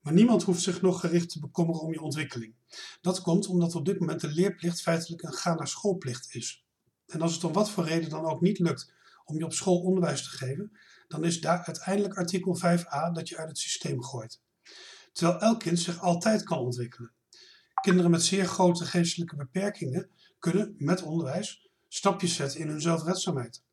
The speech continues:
En ook kinderen die hoogbegaafd en autistisch zijn, kunnen met onderwijs leren te functioneren in de maatschappij, al dan niet met blijvende ondersteuning.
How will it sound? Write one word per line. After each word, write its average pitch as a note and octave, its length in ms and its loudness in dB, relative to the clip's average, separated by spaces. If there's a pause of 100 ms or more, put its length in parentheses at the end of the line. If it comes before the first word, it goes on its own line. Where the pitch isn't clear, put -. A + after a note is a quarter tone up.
(280)
En E3+ 160 0
ook E3+ 140 0
kinderen E3+ 300 0
die D3+ 100 -2
hoogbegaafd F3 680 0
en F#3+ 160 -2
autistisch F3 540 -2
zijn, E3+ 240 -2
kunnen D#3 400 2
met D3+ 180 -6
onderwijs E3+ 600 -4 (500)
leren F3+ 300 0
te E3+ 100 -6
functioneren E3+ 640 4
in D3+ 80 -8
de D3+ 60 -6
maatschappij, C#3+ 680 -4
al F3+ 200 4
dan E3 120 0
niet D#3 160 -4
met C#3+ 140 -4
blijvende C#3+ 420 -6
ondersteuning. C#3 640 -2